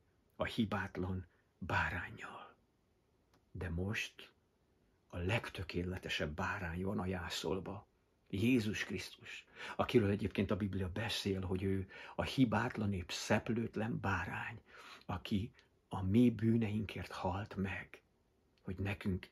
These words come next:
életünk legyen, dicsőség ezért neki.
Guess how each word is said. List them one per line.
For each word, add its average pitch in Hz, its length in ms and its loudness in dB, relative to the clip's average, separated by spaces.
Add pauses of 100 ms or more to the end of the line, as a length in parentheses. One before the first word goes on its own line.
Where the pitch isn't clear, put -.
életünk 104 560 -2
legyen, 98 440 -4 (280)
dicsőség - 580 0
ezért 95 340 -6
neki. - 360 -6